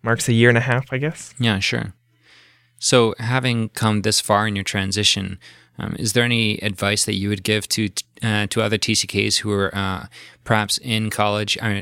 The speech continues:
Speaker 2: sorry, in high school about to transition and make that change? Or perhaps, um, to families that are raising T C Ks and thinking about, uh, making transitions down the road with their children?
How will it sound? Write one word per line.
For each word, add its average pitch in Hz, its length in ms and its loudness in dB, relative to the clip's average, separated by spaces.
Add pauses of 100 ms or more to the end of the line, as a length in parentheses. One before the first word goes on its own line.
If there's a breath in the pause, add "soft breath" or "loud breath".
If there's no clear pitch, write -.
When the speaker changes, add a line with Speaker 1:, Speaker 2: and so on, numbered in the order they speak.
Speaker 2:
sorry, 92 280 0
in 113 180 -4
high 104 180 0
school 101 300 -2
about 101 320 -2
to 107 80 -8
transition 113 680 -2
and 101 160 0
make 101 200 0
that - 160 -2
change? 135 420 -2 (320 soft breath)
Or 101 300 2
perhaps, - 600 -2
um, 98 280 -4
to 110 100 -2
families 101 540 0
that 98 280 0
are 95 220 0
raising 101 400 0
T 110 160 0
C - 160 -2
Ks 110 320 -2 (340 loud breath)
and 98 300 0
thinking 107 320 -2
about, 98 400 -2
uh, 101 140 -2
making 101 320 -4
transitions 101 680 -2
down 98 200 -2
the 92 100 -6
road 98 260 -2
with 117 140 -6
their 120 120 0
children? 127 440 -2